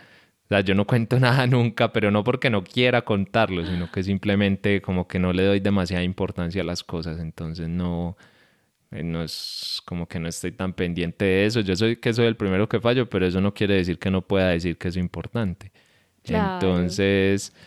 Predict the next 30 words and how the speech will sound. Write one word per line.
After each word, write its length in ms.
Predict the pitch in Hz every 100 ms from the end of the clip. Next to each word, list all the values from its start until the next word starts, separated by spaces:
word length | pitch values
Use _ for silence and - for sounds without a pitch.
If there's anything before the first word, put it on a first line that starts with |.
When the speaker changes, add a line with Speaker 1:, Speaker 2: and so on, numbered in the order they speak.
| - - - _ _ _ _ _ _ -
Speaker 1:
hacer 500 | 110 117 113 113 -
a 100 | 135
la 120 | 135
otra 220 | 117 123 123
persona 380 | 110 113 107 110
parte 280 | 120 -
de 80 | 117
tu 160 | - 98
día 240 | 95 101
a 20 |
día 260 | 107 113 110
es 40 | 104
muy 200 | 107 101
bonito 540 | 107 110 107 - 90
porque 440 | - 92 - 95
lo 120 | 92 87
acercas, 640 | 87 110 104 - 90 -
porque 1000 | 92 95 - _ _ - 95 90 90 73
lo 160 | 95 92
metes 400 | 104 104 117 117
en 140 | 107
tu 140 | - 98
mundo, 520 | 98 95 95 98 98
porque 320 | 92 90 -
están 360 | 92 - 95 92
los 180 | 98 98
dos 180 | 107 104
ahí 200 | 101 101
juntos. 600 | 110 95 90 87 95 _ -
Entonces, 800 | 127 113 - 95 95 101 87 104